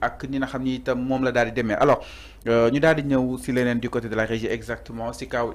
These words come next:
spécial, euh, ki nga xam ne que moo di Babacar Fall ak li nga xam ne que moo di la télévision Futurs Médias.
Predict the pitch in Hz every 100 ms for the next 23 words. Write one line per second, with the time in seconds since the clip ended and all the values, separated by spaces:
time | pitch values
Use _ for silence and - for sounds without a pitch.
0 | 123 - 135 - 123 104 104 - - -
1 | 110 131 123 120 117 - 117 107 107 120
2 | 117 127 117 120 107 - - 113 110 117
3 | 110 107 110 110 104 107 123 120 123 117
4 | - 131 123 131 -